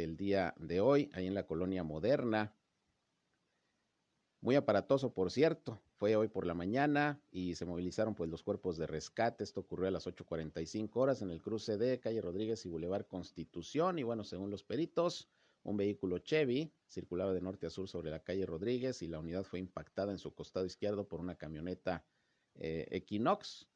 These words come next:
que iba de oriente a poniente por el Boulevard Constitución y según los testigos, que hablaron, por cierto, a novecientos once, pues, eh, ahí,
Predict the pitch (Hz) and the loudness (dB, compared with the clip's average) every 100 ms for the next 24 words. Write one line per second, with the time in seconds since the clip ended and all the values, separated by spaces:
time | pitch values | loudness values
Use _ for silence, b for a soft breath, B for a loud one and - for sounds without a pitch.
0 | _ _ - 85 92 104 92 82 80 80 | _ _ -4 0 2 2 2 2 0 0
1 | 82 95 98 87 82 87 95 92 82 80 | 0 -2 -2 -4 -4 -4 -4 -6 -6 -6
2 | 76 80 90 - 80 - 80 95 139 139 | -6 -4 -4 -6 -10 -10 -8 -4 -2 -4
3 | 110 92 98 92 - 80 - 147 147 151 | -4 -4 -4 -6 -8 -8 -2 0 0 -2
4 | - - 80 78 90 98 90 80 101 95 | -4 -6 -6 -2 0 0 -2 -2 -2 -2
5 | 87 80 78 - 92 92 82 - - 127 | -4 -6 -8 -6 -6 -4 -6 -8 -8 -2
6 | 143 131 151 160 - _ _ _ _ - | 0 2 2 0 -2 _ _ _ _ 2
7 | 135 131 - - 101 90 85 78 - _ | 2 2 -4 0 2 4 2 -2 -8 _
8 | _ _ _ - 90 98 104 98 82 | _ _ _ -6 -2 2 2 2 0